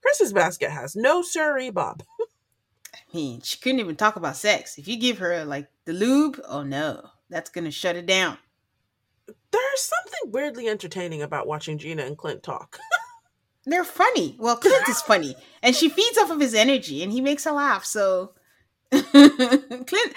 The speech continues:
Speaker 2: I, my, the only note I have is, like, Clint is funny. Like, I'm laughing. <laughs>
Speaker 1: There's also the stuff that Clint looks like he's almost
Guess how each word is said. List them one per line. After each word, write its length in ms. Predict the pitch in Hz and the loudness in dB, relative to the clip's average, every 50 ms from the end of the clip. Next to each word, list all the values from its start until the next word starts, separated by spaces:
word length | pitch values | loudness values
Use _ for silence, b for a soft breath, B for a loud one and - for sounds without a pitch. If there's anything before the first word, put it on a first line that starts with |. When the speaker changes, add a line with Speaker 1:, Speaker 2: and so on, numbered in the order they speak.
| B B B | B B B
Speaker 2:
I, 120 | 269 320 320 320 | 8 8 8 8
my, 140 | 311 339 330 269 | 8 8 10 12
the 140 | 277 330 | 12 10
only 340 | 294 349 453 523 539 403 277 | 12 12 10 8 8 8 10
note 220 | 247 254 269 277 262 | 10 10 10 10 8
I 120 | 226 220 | 8 6
have 440 | 220 202 196 185 196 214 233 240 214 | 6 6 6 6 8 8 8 6 2
is, 140 | 226 220 196 | -2 0 0
like, 220 | 208 190 190 - | 0 0 0 -2
Clint 300 | - - 311 392 381 - | 2 4 6 6 6 4
is 200 | 240 240 247 226 | 2 0 0 0
funny. 500 | - - 254 277 381 339 196 - - - _ _ _ - | 4 6 8 8 8 8 6 2 -2 -10 _ _ _ 6
Like, 260 | 262 269 269 262 262 - - - | 8 8 8 8 4 -2 2 6
I'm 220 | 254 - - 359 | 8 8 8 8
laughing. 580 | 277 254 269 440 440 - - 208 - 269 - - | 8 8 8 8 6 2 -2 0 0 0 -2 -2
<laughs> 220 | 277 262 - _ | -6 -10 -6 _
Speaker 1:
There's 2250 | - 277 302 330 285 285 - - 320 - - - 339 - - _ _ - - 339 - - - - 453 - 855 855 - - - 831 807 - _ - - - - 508 494 539 466 453 | -6 -6 -6 -6 -8 -6 -4 -6 -6 -6 -6 -8 -8 -8 -10 _ _ -14 -12 -12 -12 6 10 10 10 10 8 -2 -12 -14 -14 -16 -16 -16 _ -6 -4 -4 8 12 12 12 12 12
also 300 | 381 403 508 539 605 659 | 12 10 10 10 8 2
the 140 | 659 622 | -4 -4
stuff 300 | 605 - - 427 415 415 | -2 2 4 4 4 4
that 180 | - 370 294 - | 2 0 0 0
Clint 280 | - - 339 302 - - | -2 -4 -4 -4 -4 -2
looks 280 | 254 254 262 262 - - | 0 0 0 0 -2 -4
like 200 | 269 233 220 - | -2 -2 -2 -4
he's 180 | 254 233 208 | -8 -6 -2
almost 600 | 180 160 202 214 226 220 226 220 - - - _ | 0 0 0 0 0 0 0 0 -2 -4 -18 _